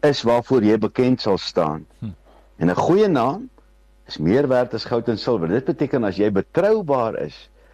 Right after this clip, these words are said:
Speaker 1: en jou naam staan vir dit wat goed is en mense weet, as ek by jou gaan, gaan ek nie kan skinder nie, want jy gaan opkom met 'n verskoning vir iemand anders of 'n rede vir iemand anders.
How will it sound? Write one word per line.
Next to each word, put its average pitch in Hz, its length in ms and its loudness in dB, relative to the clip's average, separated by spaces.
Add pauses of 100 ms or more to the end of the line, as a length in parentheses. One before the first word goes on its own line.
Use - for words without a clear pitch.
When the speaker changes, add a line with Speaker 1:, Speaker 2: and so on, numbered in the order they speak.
(340)
Speaker 1:
en 92 160 2
jou 117 360 2
naam 165 520 2 (320)
staan 180 440 0
vir 160 140 -4
dit 165 160 0
wat 170 180 0
goed 208 280 -2
is 131 160 0
en 110 120 2
mense 160 300 0
weet, 160 280 2 (240)
as 143 160 0
ek 139 140 -2
by 127 100 2
jou 180 320 2
gaan, 143 320 -4 (200)
gaan 139 180 -4
ek 139 140 -4
nie 214 80 -2
kan 143 200 0
skinder 98 500 -2
nie, 82 120 -12
want 104 180 -2
jy 139 140 2
gaan 160 180 -4
opkom 160 480 -2 (200)
met 120 160 -2
'n 160 60 0
verskoning 190 520 0
vir 120 120 -2
iemand 92 280 0
anders 82 260 -4
of 110 120 -4
'n 131 60 4
rede 185 280 4
vir 123 140 -4
iemand 92 220 -2
anders. - 320 -6